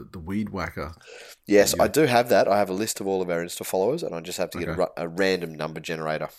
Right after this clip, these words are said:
Speaker 2: to pick which one it's going to be. So we'll do that
Speaker 1: Okay.
Speaker 2: Wednesday night as well.
Speaker 1: Do that on Wednesday, 'cause, 'cause let me tell you, I've got, you know, I, I received another one in the mail on Friday <laughs> or, or yesterday, and, um, <laughs> so I've got, like, two, two more to give away.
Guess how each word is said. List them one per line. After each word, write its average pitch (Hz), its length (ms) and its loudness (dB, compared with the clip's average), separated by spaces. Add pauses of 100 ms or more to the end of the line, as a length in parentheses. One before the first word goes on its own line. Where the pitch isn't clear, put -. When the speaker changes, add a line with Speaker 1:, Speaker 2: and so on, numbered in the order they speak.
(200)
Speaker 2:
to - 80 -12
pick - 240 -10
which 82 200 -6
one 82 120 -4
it's 80 140 -8
going 78 180 -8
to 80 60 -12
be. 78 200 -4
So - 140 -8
we'll 85 100 -8
do 87 160 -8
that 80 140 -4
Speaker 1:
Okay. 87 80 -2
Speaker 2:
Wednesday 80 260 -6
night 73 220 -10
as 73 100 -14
well. 76 160 -8
Speaker 1:
Do 110 120 -2
that 101 100 0
on 95 60 -6
Wednesday, 101 240 -4
'cause, 113 200 -4 (100)
'cause 113 160 -2
let 120 120 0
me 104 60 -4
tell 107 140 -4
you, 101 140 -2
I've 104 100 -4
got, 107 200 2
you 104 120 -2
know, 92 560 -6
I, 107 40 -4
I - 20 -4
received 104 320 0
another 101 220 -2
one 101 100 -2
in 95 80 -4
the 95 60 -6
mail 92 320 -6
on 87 240 -10
Friday 95 640 -4 (240)
<laughs> - 240 -20
or, 101 180 -2
or 123 220 0
yesterday, 101 640 -2 (360)
and, 107 260 0
um, 104 200 -2 (480)
<laughs> 202 480 -8
so 110 260 4
I've 113 80 2
got, 110 180 0
like, 98 180 0
two, 117 220 0
two 113 260 0
more 104 140 -2
to 104 60 0
give 98 180 -2
away. 95 440 -2